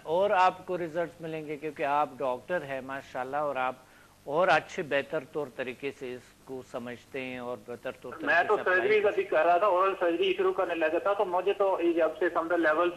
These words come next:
Speaker 2: किए हैं तो मेरी performance अल्लाह का शुक्र है बहुत, अ, wonderful है, बहुत बेहतर हो गई है।
Speaker 1: बहुत अच्छी बात है,
Speaker 2: तो
Speaker 1: बहुत अच्छी बात है। <clears throat> डॉक्टर साहब, अ, मैं भी surgery करता था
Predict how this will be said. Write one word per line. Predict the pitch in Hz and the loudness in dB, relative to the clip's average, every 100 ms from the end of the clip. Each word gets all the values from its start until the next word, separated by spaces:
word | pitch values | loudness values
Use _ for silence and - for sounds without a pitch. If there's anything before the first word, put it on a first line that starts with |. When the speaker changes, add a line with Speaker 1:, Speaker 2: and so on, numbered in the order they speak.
| - | -6
Speaker 2:
किए | 156 165 | -6 0
हैं | 170 | 0
तो | 175 180 | 2 0
मेरी | 170 147 160 | 0 -6 -4
performance | 165 - 151 170 - - | -4 0 2 2 -2 -4
अल्लाह | 151 156 160 | -2 0 0
का | 160 | 0
शुक्र | - 139 160 | -4 -2 2
है | 170 | 2
बहुत, | 175 110 160 - - 143 | 2 0 0 0 -10 -4
अ, | 135 123 - - - | 0 0 -4 -10 -6
wonderful | 143 180 180 151 | -2 0 0 0
है, | 139 | 2
बहुत | - 151 | 0 0
बेहतर | 139 151 202 | -2 0 2
हो | 139 | 2
गई | 113 113 | 2 0
है। | 104 - - - - - - 143 | -2 -8 -20 -20 -20 -20 -20 -14
Speaker 1:
बहुत | 131 143 175 | -4 0 0
अच्छी | 175 175 175 | 0 -4 -2
बात | 147 139 | 2 4
है, | 139 | 4
Speaker 2:
तो | |
Speaker 1:
बहुत | 127 147 151 | 2 0 -2
अच्छी | 147 139 | -8 -6
बात | 131 120 | -6 -4
है। | 135 - - | -8 -14 -10
<clears throat> | 180 160 139 135 135 | -10 -10 -12 -12 -6
डॉक्टर | 156 - | -6 2
साहब, | 202 196 196 | 2 4 2
अ, | 180 165 - - - | 0 0 -8 -20 -8
मैं | 160 175 180 | -2 -2 2
भी | 196 196 147 175 | 2 2 -2 -8
surgery | - 175 143 165 175 185 | -4 -4 -2 -4 -4 -2
करता | 175 139 175 | -6 -2 -2
था | 170 208 | -2 -4